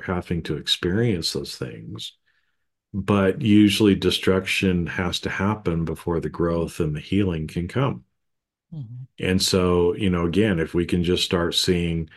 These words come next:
Speaker 1: things as divine, but events as divine as well, right?
Speaker 2: Mm-hmm.
Speaker 1: That's,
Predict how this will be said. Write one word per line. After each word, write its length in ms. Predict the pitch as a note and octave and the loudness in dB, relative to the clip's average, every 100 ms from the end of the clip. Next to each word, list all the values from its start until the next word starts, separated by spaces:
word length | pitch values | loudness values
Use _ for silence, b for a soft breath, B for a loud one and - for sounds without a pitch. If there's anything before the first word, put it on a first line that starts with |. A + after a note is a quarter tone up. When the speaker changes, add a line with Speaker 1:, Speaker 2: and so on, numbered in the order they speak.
| b b b - | b b b -16
Speaker 1:
things 800 | - - E3 F3+ A#2 G#2+ A2 F#2+ | 0 6 8 8 8 8 6 6
as 180 | F2 E2 | 4 2
divine, 800 | F#2+ D#2 E2+ E2 E2 E2+ F#2+ F#2 | 0 2 -2 -2 -4 -2 -2 0
but 240 | F#2 F2+ | 2 2
events 960 | E2+ D#2+ D#2+ A#2+ A3+ A#2+ F2+ - - - | 0 -2 2 4 6 4 0 0 0 0
as 300 | G2 G2+ E2+ | 2 2 2
divine 580 | G2 E2+ F#2 F2+ F2 | 0 2 2 2 0
as 180 | E2 D2+ | -2 -4
well, 760 | F2 B2 G#2+ E2 D#2+ E2 C3 C3 _ _ _ _ - | 0 2 2 0 -2 -2 -2 -4 _ _ _ _ -6
right? 320 | D#2+ E2+ - | -2 0 -2
Speaker 2:
Mm-hmm. 280 | B2 A2+ A#2+ A#2 _ _ - G#2+ F2+ | -4 -12 -12 -14 _ _ -10 -4 0
Speaker 1:
That's, 460 | G2 G2 G#2 - | 2 2 -2 -6